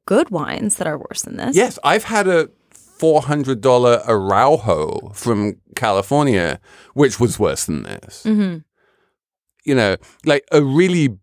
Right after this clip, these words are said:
Speaker 2: big, expensive California Cabernet, which just tasted like cough syrup. And I'm
Speaker 1: Mm.
Speaker 2: like, "I cannot drink this. I
Speaker 1: Yeah.
Speaker 2: cannot get it down my throat."
Speaker 1: But I just, I mean, look, I think it,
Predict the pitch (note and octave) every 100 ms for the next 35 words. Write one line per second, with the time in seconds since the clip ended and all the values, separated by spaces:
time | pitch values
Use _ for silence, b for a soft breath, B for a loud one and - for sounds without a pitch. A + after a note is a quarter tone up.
0 | _ - D#3 C#3 B2 B2 A2+ - - C#3
1 | A#2+ A#2+ G#2 C3 B2 A2+ A2+ G#2 F#2+ C#3+
2 | D#3+ A#2+ F#2+ F#2 G#2 - - - A#2 -
3 | A#2 - G2 F2+ - - F3+ - A2 F2+
4 | D#2+ - - - G2+ G#2 A#2+ - F#2+ F#2+
5 | G2 - G#3 E3+ F2 - F2+ G#3 A2+ A2+
6 | G2 G2+ G2 G2 F#2+ F#2+ F#2+ - A3 C#4+
7 | - _ b b b b b b b b
8 | b E4 G#4+ G#4+ A4 - D#4 E4+ F4+ C#4
9 | G3+ - C#4+ C#4 - B3+ -